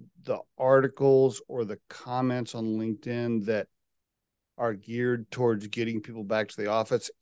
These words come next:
it's usually somebody tied to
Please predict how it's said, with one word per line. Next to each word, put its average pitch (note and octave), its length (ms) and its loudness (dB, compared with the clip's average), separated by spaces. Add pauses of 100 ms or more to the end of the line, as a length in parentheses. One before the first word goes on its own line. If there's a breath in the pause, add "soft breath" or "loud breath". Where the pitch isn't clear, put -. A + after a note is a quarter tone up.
it's C3 280 0
usually E3 840 2
somebody D3 800 2 (580)
tied D#3 600 4
to B2 720 0